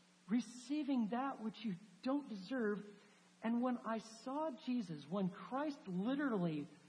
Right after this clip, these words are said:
had me encounter him, I found love and he gave me faith. It changed my life.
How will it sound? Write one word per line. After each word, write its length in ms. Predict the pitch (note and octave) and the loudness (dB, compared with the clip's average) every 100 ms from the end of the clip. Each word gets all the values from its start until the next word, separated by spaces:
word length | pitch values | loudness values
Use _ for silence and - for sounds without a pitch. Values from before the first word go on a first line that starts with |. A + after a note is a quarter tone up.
| - | -16
had 360 | - - B3 A#3 | -6 0 0 2
me 220 | A3+ G3 - | 2 2 4
encounter 580 | F3+ F3 - B3 A3+ F#3+ | 2 2 -2 -2 0 -4
him, 460 | - G#3+ A#3+ C4+ - - - - | -2 0 2 0 -2 -16 -20 -6
I 240 | - B3 C#4+ - - | 0 2 2 -2 -2
found 460 | G3 F3+ E3+ E3 D#3 - - | 2 4 4 2 -4 -10 -10
love 500 | D#3+ E3 G3+ A#3 D4 A#3 - - - | -2 2 4 4 2 -2 -12 -20 -2
and 240 | F#3+ F3+ E3+ | 2 4 2
he 320 | F#3+ F#3 F3 - | 2 2 2 2
gave 360 | G#3 A3+ G3 | 2 2 0
me 360 | G3+ G#3 G3+ F#3+ - - - | 2 2 2 0 -4 -18 0
faith. 320 | A3+ F#3+ E3 - - - - - - - - - | 4 4 2 -4 -16 -20 -20 -20 -20 -20 -8 2
It 320 | C4+ C#4 - | 2 0 -8
changed 560 | - C4 C4 C#4+ D4 - - | 0 4 6 6 4 -4 -2
my 460 | G#3+ A3+ A3 A3 G#3 - | 2 4 6 4 0 -2
life. 400 | A3+ A3+ E3 | 2 4 4